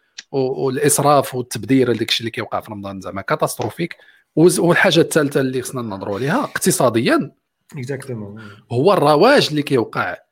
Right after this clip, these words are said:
Speaker 2: نعم.
Speaker 1: حتى من ناحيه القهاوي. فرمضان، انا ب-، انا ملي كنت في المغرب، رمضان كان بالنسبه ليا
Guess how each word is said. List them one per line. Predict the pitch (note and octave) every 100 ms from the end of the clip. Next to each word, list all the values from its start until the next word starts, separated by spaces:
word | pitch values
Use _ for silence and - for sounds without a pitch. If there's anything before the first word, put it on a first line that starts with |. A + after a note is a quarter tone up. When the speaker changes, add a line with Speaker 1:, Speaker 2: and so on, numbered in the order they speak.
| _
Speaker 2:
نعم. | A2+
Speaker 1:
حتى | - G#3
من | D#3+
ناحيه | D#3+ - -
القهاوي. | - A#2+ C3 A2+ G2+ _ _ _ _ _ _ _ _ _ _ _ _ _ _ _ _ _ _ _
فرمضان، | - D#3 D3+ D3 D#4 F#3 A2 - _ _ _ _ _ -
انا | D#3 C#3+
ب-، | B2
انا | B2+ C3
ملي | A2+ G#2+
كنت | A2 F#2+
في | G2
المغرب، | F#2 F3+ D#3+
رمضان | A#2 A#2 B2
كان | - A#2+
بالنسبه | G#2+ G2+ A2
ليا | G#2+ G#2+ G#2 F#2 -